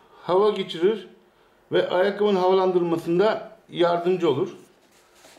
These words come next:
Ter ve koku yapmaz. Otuz derecede yıkayabiliyorsunuz. Yıkandıktan sonra bu bahsettiğim özelliklerinden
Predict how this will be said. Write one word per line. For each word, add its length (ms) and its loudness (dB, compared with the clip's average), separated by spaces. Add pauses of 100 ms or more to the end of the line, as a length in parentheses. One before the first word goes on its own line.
(720)
Ter 220 2
ve 140 4
koku 460 0
yapmaz. 680 -2 (1040)
Otuz 320 -2
derecede 360 2
yıkayabiliyorsunuz. 1160 -2 (800)
Yıkandıktan 680 2
sonra 600 0 (960)
bu 140 2
bahsettiğim 600 0
özelliklerinden 840 -2